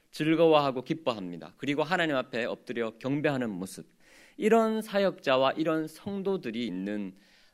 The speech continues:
아, 공동체면 정말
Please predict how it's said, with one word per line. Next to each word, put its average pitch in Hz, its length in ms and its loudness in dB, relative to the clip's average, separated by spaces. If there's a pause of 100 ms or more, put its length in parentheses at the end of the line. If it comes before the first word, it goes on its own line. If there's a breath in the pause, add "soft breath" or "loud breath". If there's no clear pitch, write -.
(140 soft breath)
아, - 100 -20 (180)
공동체면 135 920 -2 (460 soft breath)
정말 196 520 2